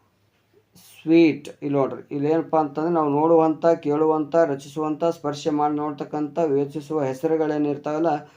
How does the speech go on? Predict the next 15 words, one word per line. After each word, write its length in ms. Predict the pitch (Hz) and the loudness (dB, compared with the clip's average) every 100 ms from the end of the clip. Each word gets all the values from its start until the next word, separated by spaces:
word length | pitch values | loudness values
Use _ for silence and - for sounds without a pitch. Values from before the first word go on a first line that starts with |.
| _ - | _ -6
ಅವೆಲ್ಲ 320 | 131 131 143 | 0 0 4
ವಸ್ತುಗಳಲ್ಲಿ 680 | 160 156 135 139 135 135 165 | 4 4 0 -2 -2 0 2
ಬರ್ತಾವೆ. 360 | 156 135 123 | 2 0 -2
ಆಕಾಶ 440 | 120 127 131 135 139 | -2 -2 0 -2 0
ಇರ್ಬೋದು, 340 | 135 135 139 | -2 -2 -4
ಭೂಮಿಯ 440 | 123 123 131 139 139 | -4 -4 -2 -2 0
ಮೇಲಿನ 300 | 127 135 135 | 0 0 -2
ವಸ್ತುಗಳು. 600 | 127 - 135 117 107 _ _ _ _ _ _ | -4 -4 -6 -4 -8 _ _ _ _ _ _
ಹೌದಾ? 480 | 127 135 170 175 - _ _ _ _ | -6 0 0 0 -10 _ _ _ _
ಭೂಮಿಯಲ್ಲಿರ್ತಕ್ಕಂಥ 920 | 120 139 147 143 135 131 135 135 131 131 | -2 2 2 2 -2 -4 -8 -6 -6 -2
ವಸ್ತುಗಳ 600 | 123 123 - 131 135 131 | -2 -4 -6 -2 0 0
ಬಗ್ಗೆ. 440 | 123 110 107 123 _ _ _ | -2 -4 -10 -14 _ _ _
ಆ, 340 | 127 127 139 139 | -10 -8 -6 -4
ರೋಸ್, 720 | 123 139 143 - - _ 117 | 0 2 2 0 -10 _ -8
ಗುಲಾಬಿ 600 | 123 131 139 131 120 | 2 6 6 4 -4